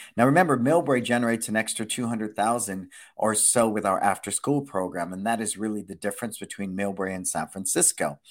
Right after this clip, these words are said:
Student count is about the same between the two locations, um, but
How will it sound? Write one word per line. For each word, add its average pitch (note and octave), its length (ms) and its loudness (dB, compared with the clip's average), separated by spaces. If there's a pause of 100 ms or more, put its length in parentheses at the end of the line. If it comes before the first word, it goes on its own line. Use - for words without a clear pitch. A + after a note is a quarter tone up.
(240)
Student F3+ 400 2
count D#3 240 2
is B2 140 -2
about A#2+ 240 2
the A#2 80 -6
same A#2 400 0 (480)
between A#2 240 0
the A#2 80 0
two C3 160 -2
locations, B2 840 -4 (360)
um, G2 560 0 (260)
but G2 460 2